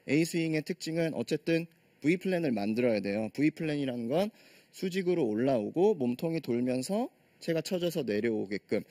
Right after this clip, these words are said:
자, 우리가 인에서 아웃스윙을 궤도를 형성하기 훨씬 좋은 스윙이기 때문에 수직으로 올리는 거는 좋은데요.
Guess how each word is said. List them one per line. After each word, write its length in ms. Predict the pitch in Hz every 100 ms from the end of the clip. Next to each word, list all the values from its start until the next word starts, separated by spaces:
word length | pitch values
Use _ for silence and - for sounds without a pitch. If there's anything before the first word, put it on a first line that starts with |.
| - _ -
자, 140 | 104
우리가 240 | 113 139
인에서 420 | 117 135 170 160 123
아웃스윙을 680 | 131 143 165 135 123 160 - _ -
궤도를 360 | 123 120 131
형성하기 460 | 156 175 170 160 147
훨씬 260 | 160 196 160
좋은 280 | 127 143
스윙이기 360 | 165 160 143 117
때문에 540 | - 113 107 135 131 - - - -
수직으로 540 | - 226 254 247 226
올리는 420 | 139 143 175 175 151
거는 220 | 143 127
좋은데요. 640 | - 143 143 104 120 202